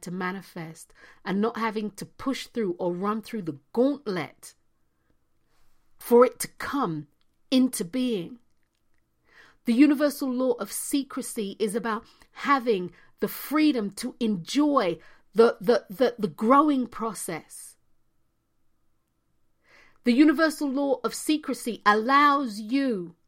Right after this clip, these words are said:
the automation to use other universal laws that, a-, a-, and, and use them in a way that is unimpeded, like your imagination,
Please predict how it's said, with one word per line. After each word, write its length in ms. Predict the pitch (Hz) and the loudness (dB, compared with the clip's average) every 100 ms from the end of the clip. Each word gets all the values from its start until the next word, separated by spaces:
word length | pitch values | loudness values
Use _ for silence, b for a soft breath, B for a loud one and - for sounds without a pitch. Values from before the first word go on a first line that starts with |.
| _ - | _ -8
the 180 | 240 - | -8 -2
automation 1120 | 302 285 - 208 214 240 294 294 - 196 - - b b b b | 0 0 0 -2 0 0 0 0 -4 -6 -8 -18 b b b b
to 140 | - 262 | -2 -2
use 500 | 196 277 370 349 233 - | 2 4 6 4 2 -2
other 200 | 302 302 | 0 0
universal 720 | 240 311 294 220 294 - 247 | 4 4 4 2 -2 -2 -4
laws 480 | 233 247 330 240 - | -2 -2 2 2 2
that, 160 | - _ - | -6 _ 2
a-, 180 | 269 269 | 4 4
a-, 220 | 269 285 | 0 0
and, 200 | 254 254 - | 0 -2 0
and 200 | 254 240 | 0 0
use 280 | 226 339 339 | 2 2 2
them 160 | 311 262 | -2 -4
in 40 | |
a 60 | 247 | -2
way 260 | 254 294 | 0 0
that 180 | 226 247 - | 0 -4 -2
is 220 | 233 - - | -4 -4 -2
unimpeded, 920 | - 285 254 226 214 - 240 277 240 | 2 4 2 -2 -2 -2 0 2 0
like 280 | 233 269 247 | 0 -2 -2
your 120 | 254 | -2
imagination, 1040 | 226 226 240 220 226 277 320 - 220 185 | 0 0 -2 -2 -4 -2 -2 -2 -4 -6